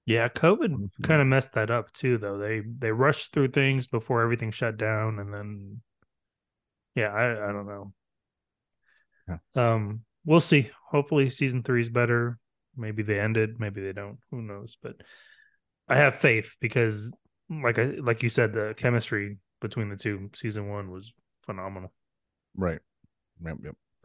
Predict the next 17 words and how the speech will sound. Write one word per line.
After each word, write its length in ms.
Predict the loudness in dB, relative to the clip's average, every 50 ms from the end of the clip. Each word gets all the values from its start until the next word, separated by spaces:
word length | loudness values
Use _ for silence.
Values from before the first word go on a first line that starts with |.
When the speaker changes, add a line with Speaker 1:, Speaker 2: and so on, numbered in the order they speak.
| _ _ _ _ _ _ _ _ _ _ _ _ _ _ _ _ _ _ _ _ 4
Speaker 2:
You 80 | 6
know 80 | 8 10
what 100 | 10 10
I 80 | 8
saw 180 | 8 6 4 2
today? 360 | 4 4 4 6 6 6 6
I 600 | 4 2 -4 -12 -20 _ _ _ _ _ _ _ _
think 120 | -4 0 0
I 20 |
was 100 | 0 0
today 440 | 0 2 4 6 8 8 8 6 4
years 360 | 2 2 2 4 4 4 4 4
old 320 | 4 4 2 2 2 0
when 140 | -4 -4 -4
I 100 | -4 -6
found 360 | -2 0 0 2 2 4 4
out 240 | 2 2 0 -2